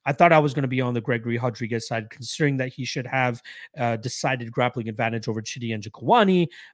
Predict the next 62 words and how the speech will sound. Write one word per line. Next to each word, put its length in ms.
but 120
little 200
do 160
people 280
know, 200
Chidi 320
actually 240
has 180
a 60
black 280
belt 220
in 80
jiu-jitsu 440
himself. 480
Not 180
saying 160
he's 100
gonna 160
go 160
out 120
there 140
and 160
tie 260
Gregory 320
Rodriguez 480
up 160
into 300
a 80
pretzel 460
by 180
any 180
means, 360
but 80
I 80
think 180
it 120
should 120
help 260
him 360
defensively, 800
uh, 180
should 260
he 100
find 220
himself 380
in 80
any 140
bad 220
positions. 540
That 140
brings 220
me 100
to 120
my 120
next 240
point 180
about 200
Gregory 340
Rodriguez. 520
In 80
terms 260
of, 220